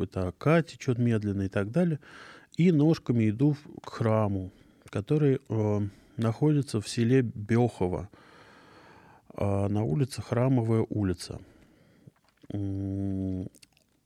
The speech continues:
вот идти, наверное, ну, полчаса, может быть. Ты его, его всё время видно. Ты вот прям идёшь по тропинке, его видно, он стоит на горочке.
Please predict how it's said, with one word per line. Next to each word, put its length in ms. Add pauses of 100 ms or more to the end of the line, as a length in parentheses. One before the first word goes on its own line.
вот 420
идти, 340
наверное, 520
ну, 220 (600)
полчаса, 1400
может 460 (160)
быть. 320 (120)
Ты 100
его, 160
его 200
всё 200
время 280
видно. 460
Ты 140
вот 140
прям 300
идёшь 260
по 120
тропинке, 640
его 180
видно, 380
он 60
стоит 260
на 120
горочке. 520